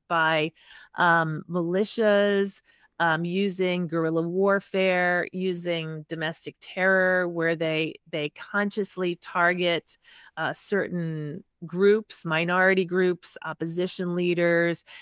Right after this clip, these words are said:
um, anybody who's standing in the way of them continuing to hold power. Um, and so it looks more like what you saw, for example,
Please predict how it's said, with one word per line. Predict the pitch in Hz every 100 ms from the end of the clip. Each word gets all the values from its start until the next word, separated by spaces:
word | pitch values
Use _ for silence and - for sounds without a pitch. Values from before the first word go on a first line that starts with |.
| - -
um, | 156 147 -
anybody | 196 202 185 175 175
who's | 175
standing | - 175 170 170
in | 165
the | 160
way | 160 160
of | 156 156
them | 151 151
continuing | 147 - 196 185 175 175
to | 165
hold | 170 160 156
power. | - 156 156 160 160 151 - - - - -
Um, | 165 160 156 156 - -
and | 202 196
so | - 254 240
it | 220
looks | 247 262 -
more | 240 247 285 302
like | 262 262
what | 208
you | 208
saw, | 196 - 185 190
for | 190
example, | 180 175 170 175 170 175 170 170